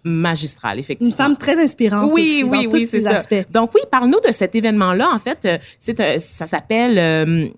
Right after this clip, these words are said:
Speaker 1: ben, c'est à l'occasion du mois des adoptés
Speaker 2: Adoptés.
Speaker 1: et ça s'appelle Nos voix comptent.
Speaker 2: Oui. En fait, euh, je vais commencer dès le début, à la mi-octobre, quand, euh,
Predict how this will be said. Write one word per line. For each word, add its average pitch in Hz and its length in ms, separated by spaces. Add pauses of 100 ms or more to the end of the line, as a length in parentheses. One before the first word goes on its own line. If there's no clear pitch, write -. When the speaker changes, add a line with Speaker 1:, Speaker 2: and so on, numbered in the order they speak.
(480)
Speaker 1:
ben, 190 80
c'est - 120
à 143 80
l'occasion 160 400
du 165 140
mois 170 180
des 165 180
adoptés 156 360
Speaker 2:
Adoptés. 254 140
Speaker 1:
et 180 40
ça 175 120
s'appelle 175 360
Nos 180 240
voix 185 420 (140)
comptent. 214 340
Speaker 2:
Oui. 262 300 (320)
En 240 120
fait, - 160 (340)
euh, 202 220 (100)
je 196 80
vais 233 80
commencer 277 420
dès 302 80
le 233 60
début, 208 240
à 262 100
la 202 140
mi-octobre, 233 840 (480)
quand, 247 380 (100)
euh, 202 600